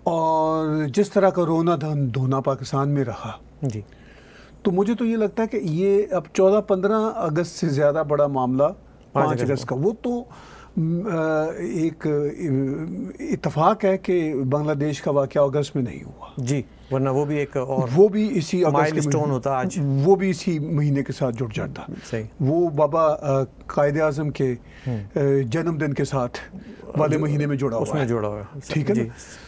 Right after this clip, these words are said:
Speaker 1: तो देखिए, पाँच अगस्त को जिस तरीके से भारत ने एक नई तरह की इंडिपेंडेंस मनाई,
Speaker 2: ठीक है।
Speaker 1: दो बड़े वाक़या। एक तो ये हुआ कि भाई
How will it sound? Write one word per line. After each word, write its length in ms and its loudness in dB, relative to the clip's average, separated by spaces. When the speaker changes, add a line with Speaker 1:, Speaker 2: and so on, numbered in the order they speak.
Speaker 1:
तो 360 4
देखिए, 260 -2
पाँच 280 0
अगस्त 300 -4
को 160 4
जिस 360 -2
तरीके 380 0
से 220 -2
भारत 380 -2
ने 240 -4
एक 260 -4
नई 420 4
तरह 300 2
की 200 -2
इंडिपेंडेंस 680 -4
मनाई, 320 -14
Speaker 2:
ठीक 220 -6
है। 60 -2
Speaker 1:
दो 160 0
बड़े 200 -2
वाक़या। 400 -10
एक 200 4
तो 100 0
ये 140 4
हुआ 260 4
कि 140 -4
भाई 180 -2